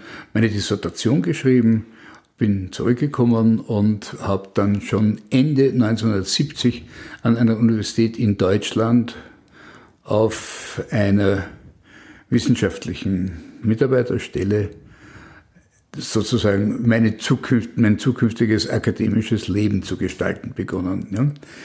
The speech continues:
Bin, äh, später dann Professor für Iranistik, äh, in, an der Freien Universität Berlin geworden, neunzehnhundertfünfundachtzig,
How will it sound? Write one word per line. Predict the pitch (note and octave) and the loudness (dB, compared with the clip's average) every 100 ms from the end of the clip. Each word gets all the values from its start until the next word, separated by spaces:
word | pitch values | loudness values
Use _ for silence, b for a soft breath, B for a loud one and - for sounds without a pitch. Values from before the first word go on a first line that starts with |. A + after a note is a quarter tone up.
| B B B | B B B
Bin, | - B2+ C3 B2+ | 0 2 4 2
äh, | - - B2+ A#2 A#2 | 0 -6 -2 0 0
später | A2 - B2+ C#3+ - D3 C3 G#2 D#2+ B B - | -6 -2 2 2 2 2 2 -2 -6 B B -12
dann | - G2+ G2+ G2 - b b b b | -6 -4 -4 -8 -12 b b b b
Professor | C3+ A2+ C#3 - C#3+ | -2 0 0 0 0
für | B2 | 2
Iranistik, | A2+ G2+ G#2+ A#2+ A#2+ - A#2 A2 - - - B2+ | 2 2 2 2 0 0 -2 -2 -8 -12 -10 -6
äh, | A#2+ - | -6 -4
in, | C#3 G#2+ G2 F#2+ F#2+ | 2 4 4 2 0
an | B2 | 2
der | A2 | 2
Freien | A2 G2+ G2 | 2 0 2
Universität | A2+ G#2+ G2+ - G2+ F2 | 2 2 0 -2 -6 -4
Berlin | - E2 G#2+ D#3+ | -2 0 2 2
geworden, | F3 E2 D#2+ D#2+ D#2+ D2 - | 2 2 2 2 2 0 -2
neunzehnhundertfünfundachtzig, | G2+ G2+ - F2+ F#2 F#2 - - - F#2+ A2+ E3 F2 - D#3 D3+ - C3+ D3 | -4 -4 -6 -8 -6 -8 -10 -20 -8 -2 0 0 -2 -2 -4 -4 -8 -6 -6